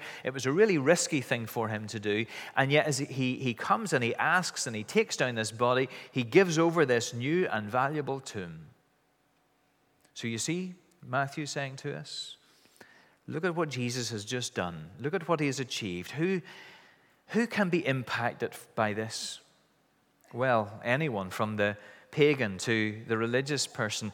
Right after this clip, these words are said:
anyone from the Roman, uh, the working class soldier to the upper class politician. Who is the gospel for? It's for everyone. It's for you. The, the, the door is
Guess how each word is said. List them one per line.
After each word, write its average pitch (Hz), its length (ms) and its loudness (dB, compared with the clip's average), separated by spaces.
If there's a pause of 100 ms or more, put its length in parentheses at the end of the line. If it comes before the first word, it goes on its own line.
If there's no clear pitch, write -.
(240)
anyone 151 420 6
from 123 260 0
the 120 200 4
Roman, 147 400 4 (220)
uh, 120 260 0
the 113 240 -4
working 143 320 4
class 131 340 4
soldier 156 360 0
to 123 140 -4
the 123 120 0
upper 147 240 2
class 147 280 0
politician. 143 760 -10 (680)
Who 214 100 0
is 220 200 6
the 185 80 2
gospel 175 520 2
for? 160 300 -4
It's 147 260 -2
for 143 500 -2 (640)
everyone. 143 600 -6 (960)
It's - 80 -10
for - 180 -6
you. 160 380 -6
The, 120 120 0
the, 120 140 -8
the 123 160 -2
door 175 460 2
is 151 500 -4